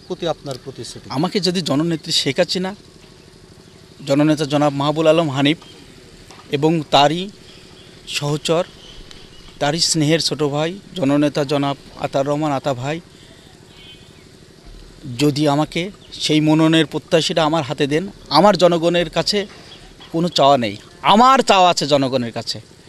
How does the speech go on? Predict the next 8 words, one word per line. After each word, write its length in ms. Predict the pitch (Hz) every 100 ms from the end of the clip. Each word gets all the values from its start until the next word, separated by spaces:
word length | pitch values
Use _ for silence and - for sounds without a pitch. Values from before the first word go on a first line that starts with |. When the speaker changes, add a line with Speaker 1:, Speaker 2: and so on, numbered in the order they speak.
| - - -
Speaker 2:
সেটা 240 | - 160 196
হচ্ছে 180 | - -
আমি 340 | 190 240 311
জনগণের 480 | 240 233 226 233 233
সাথে, 380 | - 190 139 101 - - - 131
জনগণের 480 | 175 214 214 220 226
সম্পৃক্ততা 720 | - 208 196 220 - 202 156
নিয়ে 200 | 139